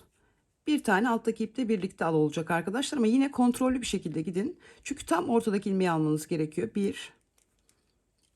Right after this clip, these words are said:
iki, üç tane ilmeğimi düz ördüm. Kontrol ediyorum. Ortadaki ilmeğimdeyim. Alttaki iplerimle birlikte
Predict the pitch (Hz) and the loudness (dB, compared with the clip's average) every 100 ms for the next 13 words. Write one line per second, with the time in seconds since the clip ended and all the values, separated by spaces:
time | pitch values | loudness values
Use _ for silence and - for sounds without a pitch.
0 | _ - 196 226 277 277 _ _ _ _ | _ -14 -2 0 0 -4 _ _ _ _
1 | _ _ _ _ _ _ _ _ _ _ | _ _ _ _ _ _ _ _ _ _
2 | _ _ _ - 147 - 214 160 170 165 | _ _ _ -2 0 4 4 4 2 2
3 | 160 165 175 226 220 208 233 269 269 240 | 0 0 2 2 2 0 -4 -2 0 0
4 | - 226 190 160 160 208 202 202 202 208 | 2 2 2 2 0 0 -2 -2 -2 -2
5 | 208 175 156 147 143 156 254 302 _ _ | 0 0 2 0 0 -2 -2 -6 _ _
6 | _ _ _ _ - - 285 277 277 254 | _ _ _ _ -4 -2 -2 -2 -2 0
7 | 196 180 175 185 196 165 165 170 214 | 0 0 0 0 -2 -4 -4 -4 -4